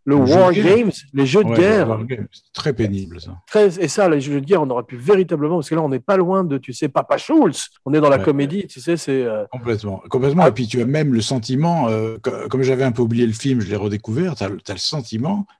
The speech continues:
Speaker 2: presque que ça a été rajouté après. C'est-à-dire que c'est un truc pour faire durer, quoi.
Speaker 1: Ouais, mais c'est, c'est curieux, parce qu'ils perdent une séance.
Speaker 2: Ouais.
Speaker 1: Robert Wy-, Ryan est étonnant. T'as vu, quand il a ses lunettes noires, il rappelle un petit peu, euh,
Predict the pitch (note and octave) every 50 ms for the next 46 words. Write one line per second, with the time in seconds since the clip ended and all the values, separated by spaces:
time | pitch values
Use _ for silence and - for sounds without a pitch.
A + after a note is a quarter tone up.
0 | _ _ _ _ _ _ - E3 G3+ G3+ - - B2 A2 B2 A#2 A2+ A2+ B2+ G#2
1 | A2 A2+ A2 A#2 A2 A2+ A#2+ A2+ A2+ A2 - G3+ G#3 F#3+ - _ _ _ _ _
2 | _ _ _ _ _ - - G2+ F#2+ A2 A#2 A2+ - A2+ G#2 - A#2 A2 G#2+ G#2+
3 | G#2 - - - C#3+ - - G#2+ - - A2+ G#2+ G#2+ G2+ A#2 C3 D3+ F#3 F#3 D3
4 | - - F2+ E2 - _ _ _ _ _ _ _ - - B2+ C3+ D3+ D3+ C#3 B2
5 | G2 - B2+ A2+ - - C3+ B2 - - A#2+ B2+ E3 G#3 G#3 D3+ B2 A2+ - -
6 | B2 A#2+ F3 E3+ D#3 D3 C#3 C3 - - C3+ D3+ F3+ G#3+ A#3 - - - - -
7 | D3+ E3+ G3+ G3+ E3+ D#3+ E3 F#3 E3 D3 C3 D#3 D#3+ F3 G3 G3+ F#3 D3 C#3 C3+
8 | - D3+ C3 D#3 D3+ F3+ G3 F3 D#3 D3+ E3+ E3 - C#3 C3 C#3+ C3+ C3+ - -
9 | C3 C3+ C3+ C3+ B2+ - D#3+ E3+ F#3+ G3 F3 D3+ C3 B2+ B2 A#2 C3+ C#3+ - G3+
10 | G3+ F3+ D3 C3+ - - D3 B2+ _ D#3+ D#3+ E3 E3 D3 B2+ A#2 A2 A2+